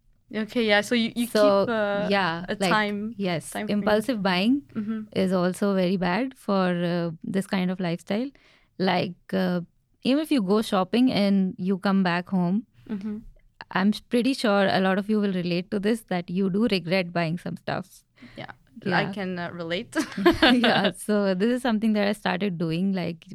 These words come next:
Speaker 2: just put it in your cart and let it be there for, like, one week, two weeks.
Speaker 1: Mm-hmm.
Speaker 2: And you'll see you don't, you don't need half of that.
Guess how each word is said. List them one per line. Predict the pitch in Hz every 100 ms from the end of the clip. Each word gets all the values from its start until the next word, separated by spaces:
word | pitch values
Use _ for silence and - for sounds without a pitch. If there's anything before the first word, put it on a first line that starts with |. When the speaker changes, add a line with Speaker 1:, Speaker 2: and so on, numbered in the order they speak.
| -
Speaker 2:
just | 185 -
put | 220 247
it | 269
in | 247
your | 226
cart | 196 196 208
and | 196
let | 185
it | 190 170
be | 185
there | 185 185 185
for, | 202
like, | 175 170 170
one | 180 180 190
week, | 190 180
two | 185 185
weeks. | 190 196 - - -
Speaker 1:
Mm-hmm. | 240 233 240
Speaker 2:
And | 240 196 196 180 -
you'll | 214 254
see | 247
you | 269 220
don't, | 226 233 -
you | 214
don't | 214 226
need | 214 196
half | 170 165
of | 170
that. | - 170